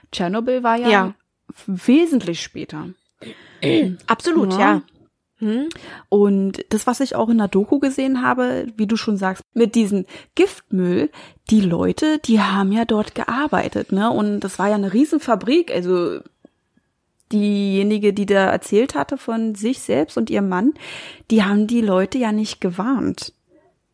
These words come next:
Speaker 1: dass das giftig ist und dass das Konsequenzen für ihren Körper und für die Wahrnehmung haben kann. Und es haben so viele dort in dieser Fabrik gearbeitet.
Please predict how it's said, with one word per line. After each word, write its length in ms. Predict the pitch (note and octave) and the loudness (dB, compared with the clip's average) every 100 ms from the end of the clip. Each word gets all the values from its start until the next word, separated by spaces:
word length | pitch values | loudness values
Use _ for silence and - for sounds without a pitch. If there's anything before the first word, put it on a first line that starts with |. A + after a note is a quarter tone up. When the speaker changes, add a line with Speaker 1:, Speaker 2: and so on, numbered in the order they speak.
| _ | _
Speaker 1:
dass 220 | F#3+ F3 | -2 0
das 220 | - E3+ - | 0 -2 -2
giftig 480 | E3+ - F3+ E3+ | -4 -2 -6 -4
ist 200 | - F3+ | -6 -6
und 160 | F3+ E3+ | -6 -6
dass 120 | F#3 | -8
das 180 | - E3+ | -10 -8
Konsequenzen 1080 | - F#3+ F3+ - - A3 C4 - G3 F#3+ F#3+ - _ | -2 0 -2 -2 2 4 4 2 2 2 -2 -8 _
für 200 | _ - F3 | _ -8 -6
ihren 280 | E3 E3+ | -4 -8
Körper 800 | - G3+ G#3+ A#3+ - A3+ G#3+ G#3 | -4 2 4 4 4 4 4 4
und 180 | F#3 D#3+ | 2 -2
für 100 | F#3+ | -4
die 120 | E3+ | -4
Wahrnehmung 720 | E3 G3+ D4+ F4 G3 F3 E3+ E3+ | -4 0 0 2 0 -2 -4 -4
haben 340 | E3 E3 F3 | -4 -4 -4
kann. 280 | - F#3 B3 - - - - - - | -4 -2 -2 -4 -8 -18 -18 -20 -2
Und 240 | G#3 G3 | 2 2
es 140 | F#3+ | 0
haben 160 | G3+ G#3 | 2 2
so 80 | F#3 | 2
viele 320 | - C4+ F#4+ | 2 2 2
dort 220 | F3 E3 | -2 -6
in 40 | F3+ | -6
dieser 200 | E3 E3 | -6 -8
Fabrik 320 | E3+ - D#3+ | -10 -10 -12
gearbeitet. 720 | - - - - - - - | -8 -8 -8 -8 -10 -12 -16